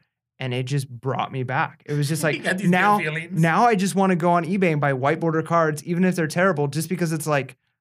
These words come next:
Speaker 1: I remember playing with these cards. Like, these were the ones, you know? And, and yeah, people will pay for those memories.
Speaker 2: Yeah. So there you go. So,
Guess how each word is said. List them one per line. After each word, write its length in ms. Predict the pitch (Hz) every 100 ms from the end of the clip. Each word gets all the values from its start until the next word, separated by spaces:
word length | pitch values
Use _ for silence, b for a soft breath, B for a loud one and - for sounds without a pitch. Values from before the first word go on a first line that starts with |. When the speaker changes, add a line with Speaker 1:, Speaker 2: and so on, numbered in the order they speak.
| _
Speaker 1:
I 60 | 127
remember 380 | 165 180 196 214
playing 300 | - 190 180
with 320 | 156 123 120
these 340 | 143 202 185 147
cards. 400 | 139 139 - -
Like, 220 | 131 127
these 300 | 160 185 165
were 100 | 180
the 100 | 165
ones, 400 | 151 151 131 -
you 60 | 127
know? 220 | 123 156
And, 280 | - 131 127
and 160 | - 127
yeah, 140 | 175
people 320 | 156 139 147
will 100 | 151
pay 200 | 151 151
for 120 | 156 151
those 180 | 156
memories. 480 | 151 165 160 113 - _
Speaker 2:
Yeah. 180 | 120 156 151 _ _ _
So 140 | 135
there 200 | 120 139
you 80 | 147
go. 320 | 143 180 165
So, 360 | 123 151 135